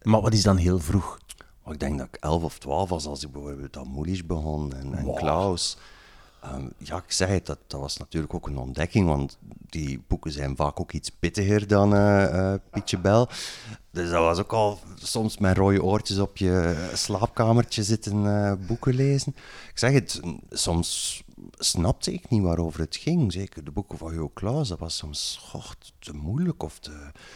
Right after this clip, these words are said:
Speaker 2: te, ik had geen referentiekader om dat volledig te, te begrijpen. Maar je deed het wel.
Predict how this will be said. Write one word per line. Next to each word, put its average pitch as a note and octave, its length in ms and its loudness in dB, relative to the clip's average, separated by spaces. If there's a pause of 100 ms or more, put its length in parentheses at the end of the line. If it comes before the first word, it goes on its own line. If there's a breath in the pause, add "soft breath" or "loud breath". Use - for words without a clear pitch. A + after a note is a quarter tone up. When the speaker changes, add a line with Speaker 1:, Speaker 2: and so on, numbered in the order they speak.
(140 loud breath)
Speaker 2:
te, - 200 -10
ik - 360 -10
had - 200 -10
geen D2 200 0
referentiekader G#2+ 920 0
om F#2+ 120 4
dat E2+ 120 0
volledig D2+ 480 -4
te, C#2+ 320 -8
te - 140 -12
begrijpen. D#2 600 -2 (360 loud breath)
Maar E2 140 0
je E2 120 2
deed B2 240 4
het - 160 2
wel. D2 380 -4